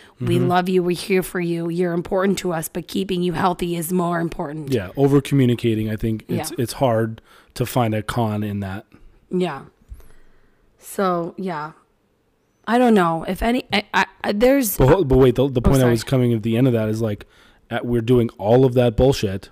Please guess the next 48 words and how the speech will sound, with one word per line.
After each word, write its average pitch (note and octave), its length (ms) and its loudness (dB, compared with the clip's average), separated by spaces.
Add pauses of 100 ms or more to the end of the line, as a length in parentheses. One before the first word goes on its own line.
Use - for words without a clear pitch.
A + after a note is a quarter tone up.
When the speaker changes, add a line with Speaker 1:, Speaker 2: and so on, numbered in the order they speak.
(120)
Speaker 2:
not F#2 200 -10
bullshit, G2 300 -6
but F#2+ 120 -8
just G#2+ 240 -8
doing A2+ 260 2
all A#2 360 2
of A2 80 -6
that A2+ 220 -4
shit. A#2+ 340 -2 (500)
And A#2 460 -2 (180)
at A#2+ 180 -6
the A2+ 60 -2
very A#2 240 2
bottom A2+ 360 0
of A2 100 -2
the A2 80 -2
list A2+ 320 0
is G2 180 -8
us A2 320 -6
who G#2+ 240 -4 (280)
haven't B2 400 0
slept, G2+ 380 -6
have A2 100 -6
done A2 320 -2
zero A2+ 400 0
for B2+ 160 0
ourselves. G#2+ 520 -2
Speaker 1:
Mm-hmm. F3 380 0
Speaker 2:
Not B2+ 220 0
that B2 140 2
we, A#2 140 -2
I'm A2+ 160 0
saying A2 280 0
that G#2 100 -4
we G2 100 -6
should C#3 240 2
have, G#2+ 240 -2
but, A2+ 140 -4
like, G2+ 240 -10 (380)
at A2+ 140 -8
the G#2+ 140 -6
end C3+ 140 4
of A#2 80 2
it, A2 120 -2
we A2 120 2
were A2+ 160 0
fucking G2 360 -10
depleted. F2 760 -6